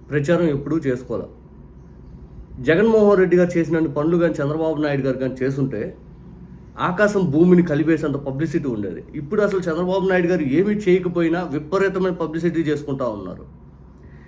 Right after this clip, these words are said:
ఇదే జగన్మోహన్ రెడ్డి గారి హయాంలో పరిపాలనలాగా చంద్రబాబు నాయుడు గారు చేసుంటే అందులో సగం చేసినా కానీ,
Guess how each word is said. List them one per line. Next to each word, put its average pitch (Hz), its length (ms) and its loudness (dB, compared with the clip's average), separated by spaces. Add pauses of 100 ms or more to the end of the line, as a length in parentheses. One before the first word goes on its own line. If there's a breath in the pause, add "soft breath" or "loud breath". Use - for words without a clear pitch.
(120)
ఇదే 226 240 4
జగన్మోహన్ 196 560 -2
రెడ్డి 175 200 -2
గారి 165 180 0
హయాంలో 156 380 -2
పరిపాలనలాగా 147 600 -4
చంద్రబాబు 151 480 -4
నాయుడు 139 240 -4
గారు 131 220 -6
చేసుంటే 135 360 -4
అందులో 151 380 -2
సగం 151 400 -2
చేసినా 180 320 4
కానీ, 135 280 -4